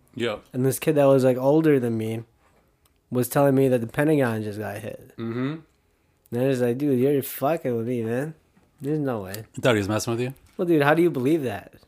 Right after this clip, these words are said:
Speaker 1: It was like when I heard Kobe died. I thought the guy was just messing with me.
Speaker 2: Uh, yeah.
Speaker 1: Yeah.
Speaker 2: Well, the Kobe, Kobe, like, you had texts that
Speaker 1: Yeah.
Speaker 2: back then.
Speaker 1: Yeah.
Speaker 2: So, like, everyone just
Speaker 1: But
Speaker 2: kinda
Speaker 1: the,
Speaker 2: hit you up.
Speaker 1: but the nine eleven, though, like, they, like, rushed, like, a T V into our,
Speaker 2: Oh, for sure,
Speaker 1: like,
Speaker 2: for
Speaker 1: yeah.
Speaker 2: sure. That's what happened immediately. Like, immediately when I got into the
Speaker 1: I'll never
Speaker 2: classroom.
Speaker 1: forget, I was in Mister Burmeister's history class.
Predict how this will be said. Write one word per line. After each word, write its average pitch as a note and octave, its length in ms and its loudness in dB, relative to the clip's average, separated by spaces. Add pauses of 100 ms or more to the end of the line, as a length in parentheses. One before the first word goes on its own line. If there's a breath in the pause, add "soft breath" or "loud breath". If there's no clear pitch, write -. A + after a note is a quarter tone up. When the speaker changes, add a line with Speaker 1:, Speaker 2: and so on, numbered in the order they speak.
Speaker 1:
It B2+ 60 0
was B2+ 120 2
like A#2 140 2
when G#2+ 100 -2
I G2+ 40 0
heard G2 180 0
Kobe G#2+ 260 -2
died. F2 240 -8
I F#2+ 60 -6
thought F#2 160 -4
the F#2+ 80 -12
guy F#2 160 -8
was F2 140 -12
just F2+ 120 -12
messing F#2+ 280 -12
with F2 100 -18
me. - 80 -8
Speaker 2:
Uh, B2+ 240 0
yeah. - 60 0
Speaker 1:
Yeah. B2+ 400 2
Speaker 2:
Well, C3+ 120 2
the D3 140 2
Kobe, F#3 320 6
Kobe, G3 480 6
like, E3 180 6
you D#3 120 6
had D3 160 4
texts - 560 -2 (220)
that D3 200 4
Speaker 1:
Yeah. F#2 60 4
Speaker 2:
back D3+ 240 2
then. D#3 320 0 (240)
Speaker 1:
Yeah. F2 240 -6 (180)
Speaker 2:
So, - 160 -2
like, D3 140 4
everyone D3 420 2
just C3+ 180 -2
Speaker 1:
But B2+ 120 4
Speaker 2:
kinda C3+ 80 0
Speaker 1:
the, A#2+ 60 0
Speaker 2:
hit B2+ 180 -4
you B2+ 100 0
up. C3+ 260 2
Speaker 1:
but A#2 120 -2
the A#2 80 2
nine C3 180 4
eleven, A#2+ 320 2
though, G#2 140 0
like, F#2+ 140 -4
they, A#2 120 -4
like, G#2+ 180 -4
rushed, G#2 360 -2
like, G2 100 -4
a F#2 60 -6
T - 240 -8
V G#2+ 180 -4
into G2 300 -4
our, G2 100 4
Speaker 2:
Oh, - 100 10
for - 140 4
sure, E3+ 140 6
Speaker 1:
like, - 60 0
Speaker 2:
for D#3+ 80 6
Speaker 1:
yeah. C#3+ 80 2
Speaker 2:
sure. D3+ 120 6
That's D#3 240 8
what D3+ 80 4
happened C3+ 320 4
immediately. C3 540 0
Like, B2 140 -2
immediately D3 440 2
when C#3 140 0
I C3+ 80 -2
got C3+ 160 -2
into B2+ 200 -4
the B2 120 -8
Speaker 1:
I'll C3+ 160 2
never A#2+ 180 4
Speaker 2:
classroom. A2 100 -4
Speaker 1:
forget, A2 220 2
I G#2 80 6
was G2 100 -2
in G2 140 -2
Mister A#2+ 240 -4
Burmeister's G#2 760 -2
history G#2 340 -8
class. F2 640 -8